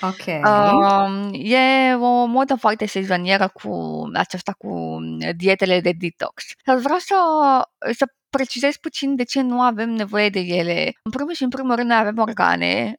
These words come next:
Speaker 2: a căror funcție, asta este, să facă detox. Avem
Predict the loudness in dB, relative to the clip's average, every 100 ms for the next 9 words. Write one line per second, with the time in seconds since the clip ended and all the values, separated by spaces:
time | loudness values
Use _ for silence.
0 | 0 0 2 2 0 -2 -10 -8 -6 -8
1 | -4 0 0 -2 -6 -16 0 0 2 2
2 | 2 -2 -8 -6 0 2 2 -2 _ 0
3 | 0 2 -2 -2 _ -6 -4 -4 -6 -8
4 | -18 -20 -2 0 2 2 0 -6